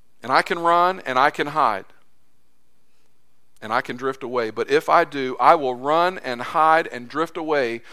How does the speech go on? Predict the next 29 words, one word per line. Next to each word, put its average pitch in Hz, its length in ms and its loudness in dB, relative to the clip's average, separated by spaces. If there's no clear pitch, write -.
from 143 220 -4
the 135 80 -4
one 170 480 0
that 135 200 4
I 190 280 8
know 180 600 -2
is 139 180 -6
the 135 120 -6
Son 175 260 -2
of 151 100 -6
God. 147 320 0
I 202 160 2
know 233 280 2
who 220 140 -6
you 190 240 -8
are. 160 280 -2
It 160 100 -4
isn't 247 340 2
that 214 140 4
I 165 60 2
don't 170 300 0
believe, 147 600 -8
Jesus. 143 560 -14
And 139 100 -4
if 143 100 0
I 233 120 10
run 240 360 6
from 240 200 -4
you, 269 360 -6